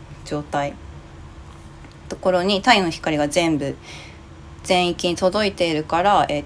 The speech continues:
と、お月様の全部が光って見えます。そこが満月ですね。で、さらに、プラス九十度進むと、えっと、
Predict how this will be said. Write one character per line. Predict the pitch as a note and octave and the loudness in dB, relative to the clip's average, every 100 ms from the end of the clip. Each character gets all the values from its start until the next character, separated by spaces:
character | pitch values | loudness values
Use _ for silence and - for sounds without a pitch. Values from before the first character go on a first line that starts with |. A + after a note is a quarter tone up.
| - | -4
と、 | D3+ | -4
お | D3+ | -4
月 | - - G#3+ | -6 -6 -2
様 | G#3+ F3 D#3 | 0 2 2
の | C#3+ C#3+ | 0 0
全 | C#3 A#3 F#3 | 2 2 2
部 | D3 | 0
が | C3+ | -4
光 | - - C#3+ | -4 -2 -2
っ | C#3+ | -2
て | C3 | -4
見 | C3+ C3 | -2 -2
え | |
ま | C3+ C3+ | -6 -8
す。 | - - - - - | -12 -16 -18 -18 -14
そ | - | 4
こ | C4 | 4
が | A#3 | 6
満 | F#3+ E3+ C3 | 4 4 2
月 | C#3 - - | -2 -8 -12
で | - | -8
す | E3+ | -4
ね。 | G3 - - - - - - - - | -4 -4 -16 -18 -20 -18 -18 -18 0
で、 | - G3 - - - | 4 4 2 -18 -4
さ | D4 | 2
ら | B3 | 2
に、 | A#3 B3+ C3 - | 6 4 4 0
プ | |
ラ | F3+ | 2
ス | F#3 | 2
九 | - F#3+ F#3+ | 2 2 4
十 | F#3+ E3 | 4 2
度 | D3 | 0
進 | - D3 D3+ C#3+ | -4 -6 -4 -4
む | C#3+ | -4
と、 | - G3 - - - - - | 2 2 2 -6 -18 -18 -12
え | C#3 C#3+ | -6 -6
っ | |
と、 | C3 D3+ D3 C#3+ | -6 -6 -2 -2